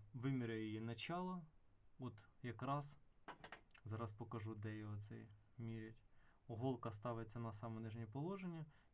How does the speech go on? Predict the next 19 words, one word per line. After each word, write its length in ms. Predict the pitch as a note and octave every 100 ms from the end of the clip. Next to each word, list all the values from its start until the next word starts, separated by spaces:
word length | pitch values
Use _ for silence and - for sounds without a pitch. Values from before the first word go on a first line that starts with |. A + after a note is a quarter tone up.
| -
і 100 | C#3
міряється 720 | D3+ F3+ D#3+ C#3 - C3 A#2+ - - - - - - -
в 100 | A#2
цьому 260 | A2 C#3
місці. 440 | B2 A2 G#2 G#2 A#2
Можна 400 | A#2 A2+ A2+ G#2+ G#2+ -
продряпати 640 | A#2 A2 A2+ G#2 G#2 G#2
голкою, 600 | G#2 C#3+ D3+ D3+ A#2+ A2+ - - - -
заміряти, 480 | G2+ B2 D3 C#3
скільки 420 | A#2 - D3+ D3+ B2+
вона 320 | A2 A#2 B2+
показує 480 | - G#2 B2+ B2 A2
по 160 | G#2
мікрометру. 640 | A2 A2+ - - - - - - - - - - -
Скільки 360 | - A3 A3 F#3
показує 560 | D3 C#3+ D#3+ D3+ D3
в 60 | C#3
самому 380 | - D3 C#3+ C#3
низу 440 | C#3 A#2+ A2 G#2+